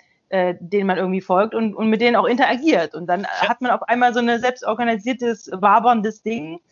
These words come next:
Speaker 2: Genau,
Speaker 1: was
Speaker 2: ich
Speaker 1: man
Speaker 2: hab das
Speaker 1: eigentlich
Speaker 2: jetzt in Realität erlebt, also in Real Life erlebt. Also das, äh, diese, diese Dispo-Gruppe,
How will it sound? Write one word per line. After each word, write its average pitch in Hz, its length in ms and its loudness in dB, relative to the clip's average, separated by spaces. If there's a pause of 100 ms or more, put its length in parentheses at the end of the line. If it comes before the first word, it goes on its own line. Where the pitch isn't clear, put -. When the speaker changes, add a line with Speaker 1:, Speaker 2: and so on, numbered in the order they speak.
Speaker 2:
Genau, 135 160 -12
Speaker 1:
was - 100 0
Speaker 2:
ich - 60 -8
Speaker 1:
man 226 180 4
Speaker 2:
hab 185 80 4
das - 80 0
Speaker 1:
eigentlich 170 200 -2
Speaker 2:
jetzt 175 60 -12
in 160 60 -12
Realität 170 640 0
erlebt, 127 280 -6
also 143 200 -4
in 151 80 -4
Real 156 260 0
Life 165 320 2
erlebt. 113 340 -6
Also 120 220 -8
das, 120 220 -12 (380)
äh, 131 280 0
diese, 135 300 -6
diese 127 260 -8
Dispo-Gruppe, 170 800 -2